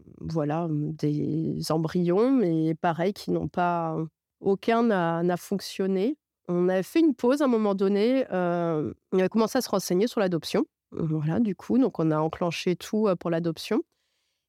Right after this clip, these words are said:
Et, euh, démarrer les premiers rendez-vous, aller aux réunions d'information, déposer un dossier, euh, commencer les entretiens. Et en fait, on leur avait dit, il nous reste, euh,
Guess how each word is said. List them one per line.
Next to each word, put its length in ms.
Et, 300
euh, 540
démarrer 400
les 100
premiers 300
rendez-vous, 960
aller 140
aux 20
réunions 220
d'information, 1000
déposer 360
un 80
dossier, 880
euh, 140
commencer 320
les 100
entretiens. 460
Et 160
en 60
fait, 260
on 40
leur 200
avait 240
dit, 340
il 80
nous 140
reste, 380
euh, 300